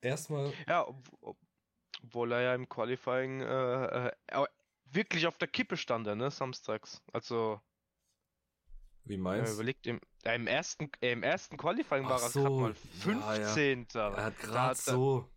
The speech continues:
Speaker 1: das geschafft,
Speaker 2: grad
Speaker 1: ins
Speaker 2: so hat
Speaker 1: Q zwei
Speaker 2: er ja
Speaker 1: zu
Speaker 2: noch die
Speaker 1: kommen.
Speaker 2: Kurve
Speaker 1: Ja, ja.
Speaker 2: bekommen, weil Alonso und Co sich ja nicht verbessern konnten.
Speaker 1: Genau. Boah, das stimmt,
Speaker 2: Und
Speaker 1: da wär's wieder vorbei gewesen dann das Wochenende.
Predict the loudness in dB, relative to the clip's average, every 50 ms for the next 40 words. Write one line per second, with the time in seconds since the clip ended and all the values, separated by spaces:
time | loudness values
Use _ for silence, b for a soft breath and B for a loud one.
0 | _ -10 -8 -6 -4 -2 -2 -2 0 0 0 0 2 2 2 2 0 -2 -2 0
1 | 2 2 2 2 4 4 4 4 4 2 2 2 2 2 2 0 -2 -2 -2 -2
2 | 0 0 0 0 0 0 -2 0 -2 -2 -4 -2 -2 0 0 0 0 0 0 0
3 | 0 0 0 -2 -4 -6 -4 -4 -2 -2 -2 -4 -6 -8 -8 -6 -6 -6 -6 -6
4 | -8 -8 -4 -4 -4 -4 -4 -6 -10 -8 -8 -6 -4 -6 -6 -6 -8 -10 -10 -10
5 | -8 -8 -8 -8 -10 -12 -14 -16 -16 -16 B B B B B B -8 -6 -6 -4
6 | -4 -2 -2 0 0 0 -2 -2 -8 _ _ -6 -2 -2 -2 -2 -2 -4 -4 -4
7 | -4 -2 0 0 2 2 2 0 0 -2 -2 -2 -2 -2 -2 -2 -2 0 0 0
8 | 0 0 0 0 -2 -2 -2 -4 -2 -2 -4 -2 -2 -2 0 0 0 -2 -2 -4
9 | -6